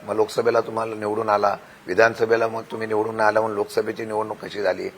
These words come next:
मग त्यावेळेला वोटिंग मशीनचं काय होतं का?" काही बारकी राज्य द्यायची आणि मोठी राज्य घ्यायची, अशी एक वेगळ्या प्रकारची तंत्र या देशामध्ये आहे, जेणेकरून आम्ही दाखवतो की लोकशाही जिवंत ठेवलेली आहे.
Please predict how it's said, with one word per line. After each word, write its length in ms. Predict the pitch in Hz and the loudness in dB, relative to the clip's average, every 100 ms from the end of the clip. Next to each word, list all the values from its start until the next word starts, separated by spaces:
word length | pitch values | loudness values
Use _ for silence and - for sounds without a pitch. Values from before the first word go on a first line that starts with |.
| - - - | -16 -12 -8
मग 60 | |
त्यावेळेला 320 | 98 107 113 117 | 6 8 10 8
वोटिंग 320 | 110 117 113 | 4 0 -4
मशीनचं 380 | 107 113 101 107 | -4 -4 -2 2
काय 160 | 104 | 4
होतं 260 | 95 92 95 | 4 2 -4
का?" 200 | 85 85 - - - - - - - - - | -2 -4 -6 -20 -20 -20 -20 -20 -20 -20 -2
काही 300 | 85 98 151 | 4 6 6
बारकी 500 | 156 120 98 95 131 | 6 8 8 8 4
राज्य 340 | 127 107 92 90 | 6 6 6 4
द्यायची 360 | 95 87 - | 4 2 0
आणि 140 | 95 113 | -4 -4
मोठी 340 | 98 87 113 | -8 -8 -4
राज्य 320 | 95 87 85 | 0 0 0
घ्यायची, 380 | 82 76 71 - - - - - - - - - | -4 -4 -6 -14 -18 -20 -20 -20 -20 -20 -20 0
अशी 520 | 95 - 143 151 165 - | 2 2 0 -2 -2 -2
एक 200 | 139 - | -4 2
वेगळ्या 300 | 104 107 127 | 2 6 4
प्रकारची 680 | 127 110 110 - 127 131 - - - | 4 0 0 -2 -6 -6 -8 -18 4
तंत्र 380 | 113 123 123 90 - - - - - - 98 | 4 4 2 0 0 -12 -20 -18 -16 -10 6
या 180 | 120 | 8
देशामध्ये 600 | 123 104 - 101 90 87 | 8 6 4 0 0 0
आहे, 380 | 90 - - 80 | -2 -4 -12 -6
जेणेकरून 440 | 92 101 123 143 127 | -4 -2 -2 0 4
आम्ही 240 | 113 123 | 4 6
दाखवतो 480 | 110 101 - - 123 | 6 8 6 -2 -2
की 200 | 113 113 | 0 4
लोकशाही 380 | 110 113 120 117 | 4 4 4 4
जिवंत 360 | 110 117 127 | 2 2 2
ठेवलेली 460 | 127 90 85 85 82 | 0 0 -2 0 2
आहे. 140 | 90 | 0